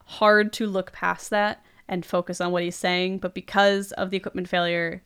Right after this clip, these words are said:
um, and, you know, maybe the cassette tape panning is a little goofy at points, but for the most part, it's just static enough that you can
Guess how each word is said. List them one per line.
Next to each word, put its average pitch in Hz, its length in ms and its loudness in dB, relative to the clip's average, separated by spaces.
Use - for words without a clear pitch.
um, 170 380 -4
and, 302 200 4
you 294 60 2
know, 190 100 0
maybe 208 240 0
the 196 80 2
cassette 185 380 -2
tape 185 220 -4
panning 170 300 -2
is 175 100 -4
a 180 60 -6
little 170 320 -6
goofy 170 360 -2
at - 140 -6
points, 170 300 -4
but 196 140 -8
for 208 120 -2
the 202 80 0
most 185 300 2
part, 175 340 -2
it's - 220 -12
just 180 260 -4
static 170 400 0
enough 170 240 -6
that - 120 -8
you 180 120 -6
can 180 420 -2